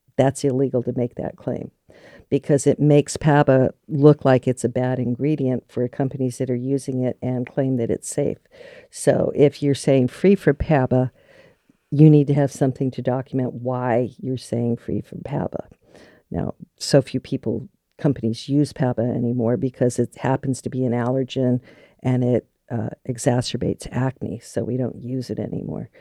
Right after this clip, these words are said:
Uh, but back in the day, in the eighties, the nineties, natural was huge. Everybody was claiming natural,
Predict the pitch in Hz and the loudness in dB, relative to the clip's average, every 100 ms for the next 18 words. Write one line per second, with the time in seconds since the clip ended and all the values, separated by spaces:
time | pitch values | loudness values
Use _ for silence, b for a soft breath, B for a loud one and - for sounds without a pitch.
0 | b b b b - 127 117 - _ _ | b b b b -4 -2 -2 -4 _ _
1 | - - - 143 139 135 - - - 143 | -20 -16 0 2 4 2 -2 -18 -2 2
2 | 139 147 139 135 131 208 165 131 170 214 | 2 2 2 4 6 6 6 6 2 0
3 | 151 131 127 131 135 127 139 220 - - | -2 0 2 2 2 2 0 -2 -6 -6
4 | 139 127 127 123 127 175 185 - 131 131 | 2 4 4 4 4 2 2 0 4 6
5 | 165 - 151 143 143 - 277 277 - - | 6 6 6 8 6 4 2 2 2 -4
6 | - _ B B B B - 156 160 151 | -20 _ B B B B 4 6 6 4
7 | 151 151 147 - 156 143 139 135 165 208 | 2 2 -2 0 2 4 4 2 2 0
8 | - - - | -2 -6 -6